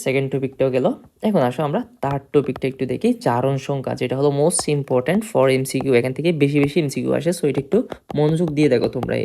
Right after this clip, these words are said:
এটা অনেক বেশি ইম্পর্টেন্ট। কোনো যৌগে একটি মৌলের আপাত চার্জকে কি বলা হচ্ছে? জারণ সংখ্যা বলা হচ্ছে। যেমন কি এই যে মুক্ত মৌল,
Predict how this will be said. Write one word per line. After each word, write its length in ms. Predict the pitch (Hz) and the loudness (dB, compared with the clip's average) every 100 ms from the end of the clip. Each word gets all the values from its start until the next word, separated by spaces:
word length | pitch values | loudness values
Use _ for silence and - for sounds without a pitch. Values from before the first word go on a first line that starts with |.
| 127 | -4
এটা 140 | 131 151 | -4 -2
অনেক 120 | 156 156 | -2 -2
বেশি 140 | 160 151 | -2 -4
ইম্পর্টেন্ট। 360 | 127 117 - 160 - - - _ - | -4 -4 -4 -10 -16 -20 -20 _ 0
কোনো 140 | 190 196 | 2 4
যৌগে 200 | 160 165 151 | 4 4 0
একটি 180 | - 170 170 | 0 0 2
মৌলের 280 | 170 196 277 - _ _ _ _ - 143 | 2 2 -2 -10 _ _ _ _ -4 -4
আপাত 380 | - 156 156 202 254 - | -2 -2 0 0 0 -4
চার্জকে 480 | 127 123 120 - 226 311 | -6 -4 -6 -4 -2 -2
কি 80 | - 139 | -2 -2
বলা 140 | 139 160 | -2 -2
হচ্ছে? 140 | 233 190 | -4 -2
জারণ 240 | 151 131 135 | 0 -2 -4
সংখ্যা 220 | 139 131 127 | -4 -2 0
বলা 140 | 120 135 | -2 -4
হচ্ছে। 260 | 127 - - - - - _ - | -10 -12 -14 -14 -20 -20 _ 4
যেমন 200 | 208 208 202 | 4 4 2
কি 80 | 190 - _ 190 | -2 -6 _ 2
এই 60 | 170 | 4
যে 40 | 151 | 4
মুক্ত 220 | 143 147 160 156 | 2 2 2 2
মৌল, 140 | 127 | 0